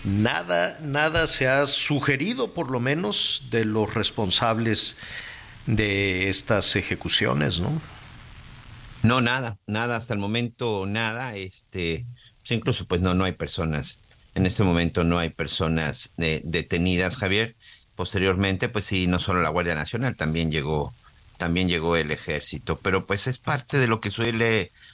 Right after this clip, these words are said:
Speaker 2: suceder siempre, ¿no? Eh, cuando se dan este tipo de cosas, pues ya después se dan los operativos. La gran pregunta es, ¿en verdad las autoridades estatales, federales, municipales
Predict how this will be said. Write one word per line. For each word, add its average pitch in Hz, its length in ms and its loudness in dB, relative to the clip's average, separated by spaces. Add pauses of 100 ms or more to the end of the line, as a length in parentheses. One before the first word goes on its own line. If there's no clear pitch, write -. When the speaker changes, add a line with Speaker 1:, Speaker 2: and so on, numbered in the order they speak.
Speaker 2:
suceder 113 500 2
siempre, 92 560 0
¿no? 101 260 0 (500)
Eh, 82 580 0 (240)
cuando 87 220 -2
se - 120 0
dan 98 80 0
este 90 160 -2
tipo - 240 -2
de 78 120 0
cosas, 92 300 -2
pues 87 180 -4
ya 90 60 2
después 87 280 -2
se 85 80 -2
dan 82 300 0 (340)
los 90 300 0
operativos. 78 840 -2
La 78 140 -2
gran 92 240 -2
pregunta 90 520 0
es, 87 320 -2
¿en 104 380 4
verdad 90 640 -2
las 110 260 -4
autoridades 92 800 -2
estatales, 87 680 -2
federales, 85 600 -2
municipales 87 800 -4